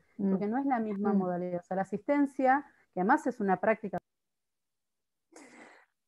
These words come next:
Speaker 1: Te muteaste, te muteaste. Ahora.
Speaker 2: Digo, la asistencia es una práctica de los niveles obligatorios, no es una
Speaker 1: Mm.
Speaker 2: práctica del nivel superior ni de las universidades.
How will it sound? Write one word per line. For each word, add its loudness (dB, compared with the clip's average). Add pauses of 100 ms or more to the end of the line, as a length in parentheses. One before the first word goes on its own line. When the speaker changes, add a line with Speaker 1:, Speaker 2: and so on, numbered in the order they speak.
(1200)
Speaker 1:
Te 8
muteaste, 6 (320)
te -4
muteaste. 0 (1160)
Ahora. 4
Speaker 2:
Digo, 2
la 0
asistencia 2
es -4
una -2
práctica 0
de 0
los -2
niveles -2
obligatorios, 4 (100)
no 0
es -4
una 2
Speaker 1:
Mm. 2
Speaker 2:
práctica 2
del 6
nivel 4
superior 0
ni 4
de 6
las 0
universidades. 0